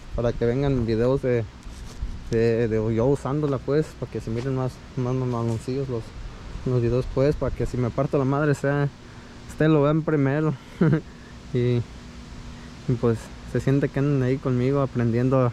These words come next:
a usar una bicicleta de estas. Es ciento veinticinco, es china, pero siento que sí está fuerte. Bueno, para mí es mi primera moto, motocicleta he tenido, pero de esas chiquititas, eléctricas y así. He usado también, pero no son mías, no las uso, pues,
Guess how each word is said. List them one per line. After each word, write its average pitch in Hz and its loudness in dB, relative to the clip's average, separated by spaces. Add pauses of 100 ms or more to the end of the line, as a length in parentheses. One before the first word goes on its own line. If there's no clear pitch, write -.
(120)
a 120 -6
usar 113 0
una 127 4
bicicleta 123 0
de 139 6
estas. 160 2
Es 139 2
ciento 180 4
veinticinco, 190 2
es 196 0
china, 254 0
pero 127 2
siento 180 -2
que 135 0
sí 135 0
está 147 0
fuerte. 190 2 (400)
Bueno, 208 0
para 139 -2
mí 139 0
es 202 4
mi 196 4
primera 160 2 (260)
moto, 117 0
motocicleta 120 0
he 185 2
tenido, 170 2
pero 120 0
de 120 2
esas 143 -4
chiquititas, 135 -2
eléctricas 123 -2
y 110 -4
así. 127 0 (680)
He 131 4
usado 135 2
también, 143 0
pero 123 0
no 120 -2
son 127 -4
mías, 185 -2
no 165 0
las 131 -2
uso, 139 0
pues, 117 0